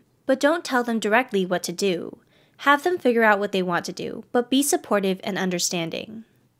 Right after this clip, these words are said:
Number four, make time to spend quality one-on-one time with each other.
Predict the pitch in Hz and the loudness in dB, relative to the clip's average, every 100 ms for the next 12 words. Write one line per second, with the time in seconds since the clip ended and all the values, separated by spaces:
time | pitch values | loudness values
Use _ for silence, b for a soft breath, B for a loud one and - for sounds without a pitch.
0 | _ _ _ - 240 240 262 - 196 185 | _ _ _ -4 0 2 0 0 -2 0
1 | - 233 - _ 240 311 320 - 247 233 | -4 -10 -16 _ 0 0 0 -4 -2 0
2 | 226 - 208 208 202 - 226 277 330 277 | -2 -2 0 -2 -2 0 2 4 4 2
3 | 226 226 214 196 190 - 180 170 175 175 | 0 0 0 2 0 0 -4 -2 -4 -6
4 | - 156 85 - 240 | -6 -6 -8 -14 -16